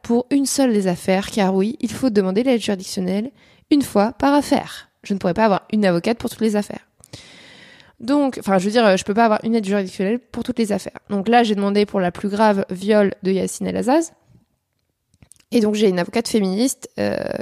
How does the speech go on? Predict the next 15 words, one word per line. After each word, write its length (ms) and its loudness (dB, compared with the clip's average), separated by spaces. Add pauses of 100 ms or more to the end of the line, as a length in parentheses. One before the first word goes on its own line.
que 100 -2
j'ai 80 -2
pu 100 -8
choisir 400 -4
et 60 -4
qui 100 -12
a 40 -14
accepté 280 -12
de 60 2
m'accompagner. 460 0
Mais 160 4
comme, 260 2 (600)
euh, 260 4
j'ai 380 2
porté 480 0